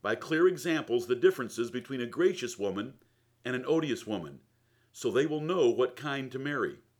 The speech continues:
Girls should be shown and taught the same differences and required to live the godly way, so that some noble prince of a Christian man will want to marry them.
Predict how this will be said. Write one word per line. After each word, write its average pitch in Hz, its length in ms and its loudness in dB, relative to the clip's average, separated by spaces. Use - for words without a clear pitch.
Girls 127 420 2
should 113 180 -6
be 107 100 -6
shown 135 340 0
and 107 100 -6
taught 131 280 -6
the 110 100 -8
same 165 320 -2
differences 113 600 0
and 117 120 -6
required 156 600 0
to 156 80 0
live 147 400 6
the 113 100 -2
godly 135 420 -2
way, 110 440 2
so - 160 -8
that 127 120 0
some 156 300 -2
noble 175 300 8
prince 151 420 -2
of 120 80 -6
a 123 60 2
Christian 156 440 -4
man 117 440 -2
will 120 220 4
want 139 260 -4
to 147 80 -6
marry 147 300 0
them. 82 220 -6